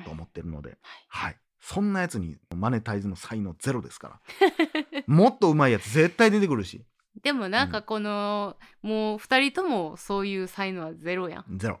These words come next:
Speaker 2: なんか
Speaker 1: マイナス。
Speaker 2: そういう、でも、
Speaker 1: うん。
Speaker 2: こう、泥臭く
Speaker 1: うん。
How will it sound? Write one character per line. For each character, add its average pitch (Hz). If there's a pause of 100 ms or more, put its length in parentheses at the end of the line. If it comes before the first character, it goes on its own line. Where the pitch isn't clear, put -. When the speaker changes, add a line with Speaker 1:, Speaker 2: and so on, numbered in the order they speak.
(140)
Speaker 2:
な 190
ん 107
か 143
Speaker 1:
マ 165
イ 175
ナ 156
ス。 - (100)
Speaker 2:
そ 294
う 285
い 277
う、 - (120)
で 330
も、 370
Speaker 1:
う -
ん。 90 (260)
Speaker 2:
こ 175
う、 -
泥 196
臭 254
く 277
Speaker 1:
う -
ん。 101